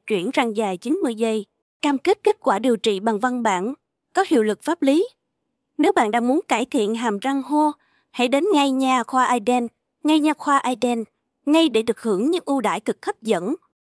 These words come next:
Ba yếu tố ảnh hưởng đến chi phí niềng răng hô. Những yếu tố sau gây ảnh hưởng trực tiếp đến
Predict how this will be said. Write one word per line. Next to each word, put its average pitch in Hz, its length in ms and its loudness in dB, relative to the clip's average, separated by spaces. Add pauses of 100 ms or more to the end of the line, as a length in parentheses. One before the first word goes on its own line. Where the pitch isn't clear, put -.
(260)
Ba 226 260 0
yếu 254 140 -2
tố 262 360 0
ảnh 226 160 -2
hưởng 220 240 -2
đến 269 220 0
chi 247 120 0
phí 269 220 -2
niềng 233 220 2
răng 220 200 -4
hô. 240 300 0 (460)
Những 226 100 2
yếu 294 140 0
tố 311 300 2
sau 285 260 -2
gây 226 180 -2
ảnh 202 140 -4
hưởng 233 220 -4
trực - 260 -4
tiếp 359 180 0
đến 330 140 0